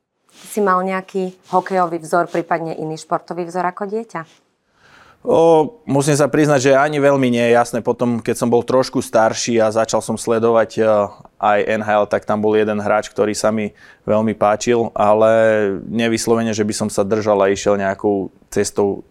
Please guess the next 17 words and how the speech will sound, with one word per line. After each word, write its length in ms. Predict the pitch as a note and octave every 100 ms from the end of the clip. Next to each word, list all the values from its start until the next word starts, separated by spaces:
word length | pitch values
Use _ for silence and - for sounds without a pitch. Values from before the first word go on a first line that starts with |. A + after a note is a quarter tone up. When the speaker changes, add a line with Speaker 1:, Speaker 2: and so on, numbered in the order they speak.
| -
Speaker 2:
jedného 480 | G2 F#2+ G2 F#2
hráča. 420 | F#2+ E2+ - - - _ _ _ _ - - -
Speaker 1:
Ty 60 |
si 120 | G3+ C4
ale 160 | B3 A3
obranca 560 | F3+ D3+ F3 F3+ F3 B2+
však. 480 | - E3+ F3+ F3+ -
Speaker 2:
Áno. 200 | - F2 - -
Speaker 1:
Ako 240 | G3+ B3+
sa 240 | B3 E3 C#3+ _ - _ -
teda 400 | E3 D3+ D3+ -
rozhoduje 720 | F3+ F#3+ G3+ G3+ D#3+ D3+ D3
tréner, 480 | E3+ E3 E3+ E3 D#3+
prípadne 480 | D#3+ D#3 E3+ E3
kedy 160 | E3 G#3
sa 160 | C4 F3+
formuje 560 | - E3 D#3 D3+ C#3+